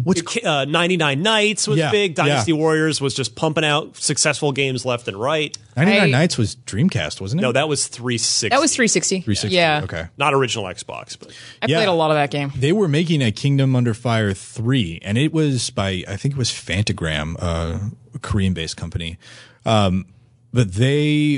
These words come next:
Speaker 1: have been, had been, have been, I don't even know. It might be vaporware now, but, like, for years and years and years, they finally decided to turn it into an M M O on P S three or four. Um, and then I think it just fizzled. It might have released regionally. I don't think it ever came to the U S.
Speaker 2: Right.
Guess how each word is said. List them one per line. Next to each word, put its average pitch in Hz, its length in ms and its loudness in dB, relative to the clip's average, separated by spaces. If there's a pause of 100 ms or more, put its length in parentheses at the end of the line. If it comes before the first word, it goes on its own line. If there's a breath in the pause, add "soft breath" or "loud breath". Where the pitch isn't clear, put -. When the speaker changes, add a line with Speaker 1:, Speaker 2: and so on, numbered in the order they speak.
Speaker 1:
have 117 240 0
been, 120 300 0
had 131 380 0
been, 202 200 0
have 147 340 0
been, 202 160 2
I 175 80 2
don't 240 120 2
even 110 200 2
know. 175 160 2
It 113 60 0
might 143 160 0
be 101 100 -2
vaporware 104 460 0
now, 95 200 2
but, 101 200 -2 (120)
like, 104 220 -4
for - 240 -2
years 123 460 0
and 113 100 0
years 117 220 2
and 98 120 -2
years, 110 360 -2 (300 loud breath)
they 127 100 2
finally 156 260 2
decided 135 360 0
to 120 100 0
turn 135 180 2
it 127 60 2
into 113 180 2
an 104 80 -2
M 123 220 0
M 110 120 2
O 135 200 2
on 95 160 -4
P 110 180 -2
S - 200 -4
three 107 380 -2
or 90 120 -4
four. 90 720 -2 (400 loud breath)
Um, 90 280 0
and 98 140 -2
then 117 80 4
I 120 80 4
think 170 180 2
it 233 40 0
just 196 200 -2
fizzled. 107 540 0
It 101 180 -8
might 110 360 2
have 139 160 2
released 107 420 2
regionally. 127 560 2
I 104 60 -2
don't 131 100 6
think 139 140 2
it - 80 4
ever 113 200 0
came 120 200 2
to 107 80 2
the 92 60 0
U 87 220 0
S. - 300 -6
Speaker 2:
Right. 92 260 -2